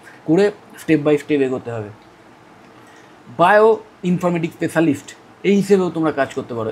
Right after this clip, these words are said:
analyze genetic, generate data to contribute to breakthrough in personalized medicine and drug development। ওকে, রিসার্চ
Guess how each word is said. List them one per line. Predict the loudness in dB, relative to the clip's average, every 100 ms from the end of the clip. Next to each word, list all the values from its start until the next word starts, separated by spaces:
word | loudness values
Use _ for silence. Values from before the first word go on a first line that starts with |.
| -6
analyze | -2 0 0 -2 -6
genetic, | -4 -4 -6 -8 -14 -20 -20 -20 -8 -2
generate | 0 0 0 2 2 2
data | 2 2 0 0
to | -4 -4
contribute | -2 -4 -4 -6 -14 -20 -20 -10
to | -6 -2
breakthrough | -4 -4 -10 -8 -8 -6 -6
in | -6 -2 -2
personalized | -2 -6 -4 -2 -2 -2 -6 -2 0
medicine | 2 0 -4 -2
and | -2 -2
drug | -2 -2 -4 -10
development। | -8 -8 -8 -12 -14 -20 -20 -10
ওকে, | -6 -6 -8 -16 -20 -20 -12 0
রিসার্চ | 0 2 0 0